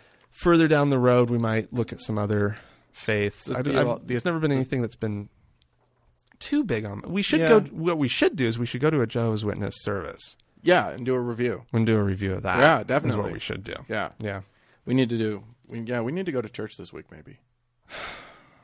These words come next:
Speaker 1: God, it's hard.
Speaker 2: Yeah.
Speaker 1: Okay.
Speaker 2: Okay. So I know you, a lot of you love our church reviews, but do you know what we have to put ourselves through to go to these places?
Speaker 1: We are taking one for the team
Speaker 2: We
Speaker 1: on
Speaker 2: really
Speaker 1: this one.
Speaker 2: are. We,
Speaker 1: I mean,
Speaker 2: but we'll do one. We'll do one.
Speaker 1: Yeah. The,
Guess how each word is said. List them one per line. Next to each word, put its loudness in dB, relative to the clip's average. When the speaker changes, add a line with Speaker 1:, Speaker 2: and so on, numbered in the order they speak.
Speaker 1:
God, -14
it's -20
hard. -20
Speaker 2:
Yeah. 0
Speaker 1:
Okay. 0
Speaker 2:
Okay. 4
So 4
I 4
know 6
you, 0
a 6
lot 6
of 0
you 6
love 4
our 4
church 0
reviews, 4
but -2
do -2
you 0
know 6
what 0
we 6
have 4
to -2
put 2
ourselves 4
through 4
to 8
go 6
to 2
these 0
places? 2
Speaker 1:
We 8
are 6
taking 0
one 4
for -2
the -4
team -4
Speaker 2:
We 4
Speaker 1:
on -2
Speaker 2:
really 4
Speaker 1:
this 6
one. 8
Speaker 2:
are. 4
We, -2
Speaker 1:
I -10
mean, -10
Speaker 2:
but 6
we'll 8
do 6
one. 4
We'll 6
do 4
one. -2
Speaker 1:
Yeah. -6
The, -6